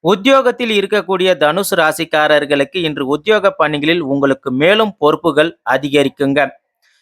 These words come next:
மனதில் உங்களுக்கு சேமிப்பு சார்ந்த சிந்தனைகள் இன்று அதிகரிக்குங்க.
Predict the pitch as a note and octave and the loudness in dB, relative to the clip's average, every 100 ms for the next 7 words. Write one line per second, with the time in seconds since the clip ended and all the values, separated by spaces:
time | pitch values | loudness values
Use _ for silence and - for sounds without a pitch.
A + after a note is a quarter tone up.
0 | _ - F#3 G#3+ C4 B3 A#3 F3+ F3+ E3+ | _ -2 0 2 0 -2 -4 -4 0 -2
1 | - G3+ - G3+ A#3 A#3 G#3 F3 D#3 D#3 | -2 -4 0 0 0 -2 -2 0 0 0
2 | D#3 - D#3+ E3+ E3+ D#3 D#3+ - - C#3 | -4 -4 -4 -2 -2 0 -2 -4 -8 -6
3 | C#3+ D3 - - B2+ C#3 C3+ C#3+ C3+ D3 | -2 -2 -2 -2 -2 0 0 0 2 0
4 | C#3 | 2